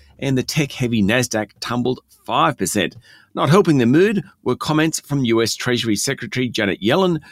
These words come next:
who warned of potentially slower growth and higher prices, otherwise known as stagflation. Some big companies lost a lot of ground. Retailer Target fell twenty-five percent after warning that inflation was hitting earnings. Walmart, the country's biggest retailer,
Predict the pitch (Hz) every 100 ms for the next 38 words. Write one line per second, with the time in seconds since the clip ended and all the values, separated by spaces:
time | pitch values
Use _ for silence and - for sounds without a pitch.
0 | - - 151 131 156 143 117 - - 180
1 | 220 135 85 - - 101 98 90 95 180
2 | - 90 101 98 87 - 147 165 120 190
3 | 190 - _ _ _ - 156 123 71 82
4 | 90 92 - 104 98 127 170 - 85 62
5 | _ _ _ - 147 131 185 202 143 143
6 | 147 127 113 127 - - 123 131 98 104
7 | - 104 95 101 110 90 76 101 123 120
8 | 110 98 120 139 151 156 _ - - _
9 | 120 113 - 147 113 98 139 147 131 110
10 | - 175 185 104 101 104 120 113 101 101
11 | - 123 123 117 104 - 113 101 135 180
12 | 180 151 - - - - 120 160 160 202
13 | - 110 120 127 110 80 156 143 - 123
14 | 135 127 156 170